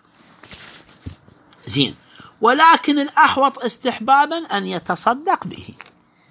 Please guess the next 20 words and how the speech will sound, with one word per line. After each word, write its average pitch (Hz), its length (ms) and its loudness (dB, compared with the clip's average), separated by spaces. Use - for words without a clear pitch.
إذن 202 300 6
اللي 214 180 0
يلتقط 233 540 2
لقطة 208 440 2
أم 180 200 -4
المية 156 280 -6
دولار 117 640 -4
وما 156 300 4
لها 160 140 2
علامة، 117 640 -4
أو 190 200 4
أي 339 280 2
حالة، 151 540 2
أي 320 200 2
شيء 202 400 0
ليس 220 360 -4
له 196 440 -4
علامة، 160 480 -2
يستحب 240 680 0
له 269 460 -8